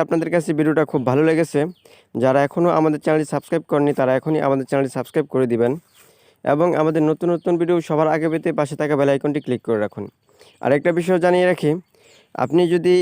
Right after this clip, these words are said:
এখন আইডি করতে চান তাহলে আইডি করতে পারবেন। তিরিশে ডিসেম্বরের মধ্যে আপনি যদি আইডি বাড়াতে চান,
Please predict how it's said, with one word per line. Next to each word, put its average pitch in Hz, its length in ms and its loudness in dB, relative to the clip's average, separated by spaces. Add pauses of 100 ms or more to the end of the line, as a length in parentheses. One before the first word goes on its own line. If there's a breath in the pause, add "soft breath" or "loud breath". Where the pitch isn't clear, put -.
(180)
এখন 190 180 0 (160)
আইডি 160 240 2
করতে 175 300 0
চান 143 120 2 (120)
তাহলে 147 300 2
আইডি 143 240 0
করতে 165 260 -2
পারবেন। 135 240 2 (300)
তিরিশে 143 300 -2 (100)
ডিসেম্বরের 151 520 2
মধ্যে 139 260 2 (460 soft breath)
আপনি 135 180 -4 (100)
যদি 151 160 -2 (180)
আইডি 135 280 0
বাড়াতে 147 340 2
চান, 131 160 2